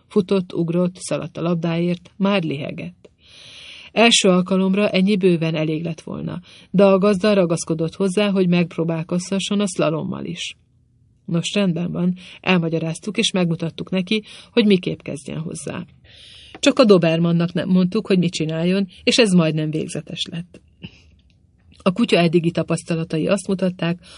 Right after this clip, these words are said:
hogy minél nagyobbat ugrik, annál boldogabb a gazda. Így, amikor gazdájával odaléptek a szlalomhoz, szinte állóhelyből elrugaszkodott és ugrott. Át akarta ugrani a szlalomot, de nem ám keresztben, hanem hosszában.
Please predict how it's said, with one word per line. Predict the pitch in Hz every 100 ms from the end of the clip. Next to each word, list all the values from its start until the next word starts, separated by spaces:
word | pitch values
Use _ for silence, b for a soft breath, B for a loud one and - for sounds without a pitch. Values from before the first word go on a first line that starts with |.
| B B
hogy | 247
minél | 240 202 170
nagyobbat | 165 160 160 170 175
ugrik, | 202 185 185 -
annál | 233 185 165
boldogabb | 165 160 170 175 170
a | -
gazda. | - 175 - - - _ _ B B B B
Így, | 240 240
amikor | 220 208 226
gazdájával | 233 202 175 175 165 160 -
odaléptek | 180 180 165 - -
a | -
szlalomhoz, | - 214 202 170 175 165 - B B
szinte | - 262 226
állóhelyből | 226 220 196 180 175 175
elrugaszkodott | - 185 196 202 190 - 185 175 170
és | - 175 -
ugrott. | 156 160 - - - _ _ _ _ B B B _
Át | 202 185
akarta | 175 180 180 170
ugrani | 175 170 160
a | 156
szlalomot, | - 180 196 202 214 - b b
de | 185
nem | 202 196
ám | 165 156
keresztben, | 180 185 180 202 202
hanem | 196 214 202
hosszában. | 180 180 - - 190 - -